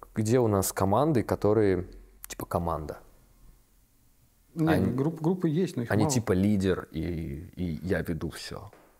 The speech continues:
Speaker 1: Вот я мечтаю о таком, я просто знаю, что это нужно. Я просто верю, наверное, в это как бы своей слепой с верой.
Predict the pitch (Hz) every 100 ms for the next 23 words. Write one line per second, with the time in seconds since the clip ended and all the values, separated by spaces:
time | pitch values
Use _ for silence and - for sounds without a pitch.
0 | _ _ _ - 95 160 151 - 120 98
1 | 87 82 76 85 85 92 95 - 90 101
2 | 110 92 - 76 67 - 90 85 87 82
3 | 82 78 - _ - - - - - -
4 | - - - - - - 113 117 110 98
5 | 92 143 131 87 85 85 82 85 80 -
6 | 80 73 - 85 85 82 - 90 85 82
7 | - 101 143 92